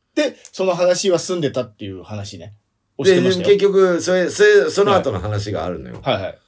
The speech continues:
Speaker 2: そしたら、
Speaker 1: 解散しなくなりました。
Speaker 2: した。
Speaker 1: はい。
Speaker 2: 出れません。
Speaker 1: うん。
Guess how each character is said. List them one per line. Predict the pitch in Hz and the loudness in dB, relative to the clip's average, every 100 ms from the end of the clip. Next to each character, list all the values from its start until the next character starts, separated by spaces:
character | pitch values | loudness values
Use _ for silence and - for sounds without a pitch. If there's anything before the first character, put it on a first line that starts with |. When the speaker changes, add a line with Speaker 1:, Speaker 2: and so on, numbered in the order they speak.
| _ - | _ -6
Speaker 2:
そ | |
し | - | 2
た | |
ら、 | 185 | 4
Speaker 1:
解 | 135 | 2
散 | 110 | 2
し | |
な | 190 | 0
く | - | 2
な | 175 | 2
り | 170 | 2
ま | 170 175 | 4 0
し | - | -2
た。 | |
Speaker 2:
し | - | 0
た。 | 196 170 117 - | 4 4 0 -8
Speaker 1:
は | 117 92 | -8 -8
い。 | 110 | -2
Speaker 2:
出 | 143 | 0
れ | 160 170 | 2 0
ま | 160 156 | 0 -2
せ | 110 143 113 | -2 -4 -4
ん。 | |
Speaker 1:
う | 104 139 | -6 -2
ん。 | 135 110 | -2 -2